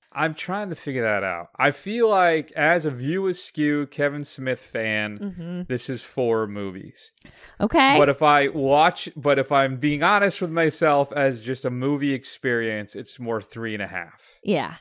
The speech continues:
Speaker 1: So I feel like the nostalgia pushes me to four.
Speaker 2: Yeah.
Speaker 1: But if I'm being ruthless and true, it's three and a half.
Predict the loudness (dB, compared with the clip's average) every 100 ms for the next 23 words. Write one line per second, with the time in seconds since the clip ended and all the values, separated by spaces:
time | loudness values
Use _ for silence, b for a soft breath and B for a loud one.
0 | _ -2 2 4 2 -2 -8 -2 0 0
1 | 2 2 2 -2 -8 -6 -4 2 6 8
2 | 6 4 -2 0 -4 -4 -8 -6 -4 -2
3 | 0 2 2 0 -2 0 0 0 2 2
4 | 2 0 0 -2 -2 -2 -2 -4 -8 -10
5 | -6 -6 -6 -6 -6 -6 -8 -12 -20 -20
6 | -10 -4 -2 -2 -4 -8 -12 -12 -12 -12
7 | -16 -18 -20 _